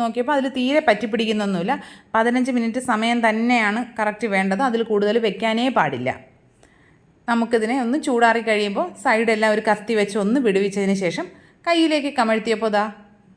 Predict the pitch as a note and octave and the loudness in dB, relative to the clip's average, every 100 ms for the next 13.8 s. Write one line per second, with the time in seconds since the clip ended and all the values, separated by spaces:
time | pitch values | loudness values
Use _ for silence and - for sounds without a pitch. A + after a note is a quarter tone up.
0 | F#3 - G#3 A3 F#3 E3 D3+ - - - | -20 -10 -2 0 0 -2 -2 -6 -14 -20
1 | _ _ _ A#3+ A#3 A#3 A#3 A#3 G#3+ A3 | _ _ _ -2 0 2 2 0 0 0
2 | A3 G3+ F#3 A#3+ A3 F#3+ A3+ A#3+ A3+ F#3 | 0 -2 0 2 2 0 -2 0 0 0
3 | F3 F3 F3 D#3+ - - - F#3+ F#3 G3+ | -2 -2 -2 -2 -6 -10 -8 0 2 2
4 | - - C4+ B3 - F#3 F#3 F#3+ G3+ F#3+ | -4 -4 -2 -2 -2 0 2 0 2 0
5 | G3 D#3+ E3+ G3 F3 C3+ C3+ D4+ - - | 0 -2 -4 -2 -2 -2 -2 -4 -6 -18
6 | - - C4+ C4 G#3+ G3 G3 F3+ C#4+ - | -20 -6 0 2 2 0 0 0 -2 -8
7 | - - D#4+ D4 A#3 G3+ D#3+ E3 D#3 D3 | -6 0 0 4 4 4 2 0 2 0
8 | C3+ C3+ G2 - - _ _ _ F#3 F3+ | -2 -4 -6 -16 -20 _ _ _ -4 -2
9 | G#3+ A#3 C4+ C#4+ F3+ G3 G#3 A3 F3+ F#3 | 0 2 2 2 2 0 -2 0 0 2
10 | E3+ D#3 F3+ G#3+ F#3 G#3 G#3 G#3 G3+ G#3+ | 0 -2 -4 -4 -2 2 2 0 -4 -2
11 | E3+ E3+ A#3 A#3 F#3 D#3 F#3 F3+ C#3+ G3+ | -2 0 0 0 -2 -4 -4 -2 -2 -4
12 | - - - _ _ - C#4+ D#4 D#4+ C4+ | -8 -16 -20 _ _ -2 2 2 2 0
13 | C#4+ F4 - C#4 C4+ C4 D4 E4 | -2 -4 -4 -2 0 2 2 2